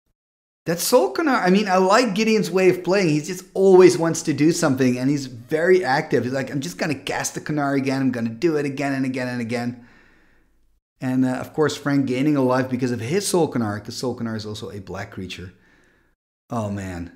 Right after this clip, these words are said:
Frank is gaining so much life this, uh, this game, you know. First with the, uh, Throne of Bone, and now with the Ivory Tower, and, of course, with his own copy of Soul Canar. And I'm kind of showing, "If you attack me, I'm gonna use my Demonic Hordes on you.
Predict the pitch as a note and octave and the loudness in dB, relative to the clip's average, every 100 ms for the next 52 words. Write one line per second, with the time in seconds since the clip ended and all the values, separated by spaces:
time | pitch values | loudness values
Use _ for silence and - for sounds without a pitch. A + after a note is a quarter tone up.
0 | _ _ _ _ _ _ - E3 B3+ B3+ | _ _ _ _ _ _ -8 -4 -4 -4
1 | F#3 - D#3+ F#3+ F#3 - - - E3 G#3 | -8 -4 -2 0 0 -2 -6 0 2 2
2 | F3 - B2 C#3 C3+ G#2+ G#2+ - G#2+ G#2 | -2 -2 -2 0 0 -4 -8 -6 -6 -6
3 | G2+ G2 F#2 G2+ F#2+ G2 F2+ F2+ F2+ F#2+ | -6 -8 -10 -10 -12 -12 -12 -12 -12 -12
4 | A2 - D#3+ F3+ E3+ D3+ - C3+ B2 A2+ | -8 0 2 2 -2 -4 0 2 2 0
5 | G#2+ G#2 G#2 - - B2 A#2 A2+ A#2 B2 | -2 -6 -8 -10 -4 0 0 -2 -2 0
6 | C3 C3 B2+ A#2 A2+ B2 A2+ B2 C3 B2 | 0 0 -2 -2 -2 -4 -2 -2 0 -2
7 | B2 A2 A2 G#2 G#2+ B2 B2 A#2+ B2 A#2+ | -4 -4 -6 -8 -8 -8 -6 -6 -8 -6
8 | B2+ A#2 G#2 G#2+ C3 C3 - - _ - | -6 -6 -8 -6 -4 -6 -8 -20 _ -6
9 | C#3 F#3 F#3+ C3 - A2 G2 F#2 F2 G2+ | -4 -2 -2 -2 -4 -8 -8 -10 -12 -14
10 | - _ _ _ _ _ _ _ _ _ | -20 _ _ _ _ _ _ _ _ _
11 | _ _ _ - A2 A2 B2 D3+ F3+ E3+ | _ _ _ -12 -8 -4 -2 0 2 2
12 | - D#3+ D#3 C3+ C#3 C3+ C3+ E3 E3 A#3+ | 4 4 4 0 0 0 2 0 0 -2
13 | A#3+ G#3+ F3+ C#3+ C3+ B2 B2+ B2+ B2+ C3+ | 0 0 -2 -4 -2 -2 -2 -2 -2 -2
14 | D#3+ D3+ G#3 A#3+ F#3+ F#3 F3+ F3+ F3+ F#3 | -4 -2 0 0 -2 -2 0 0 -2 -6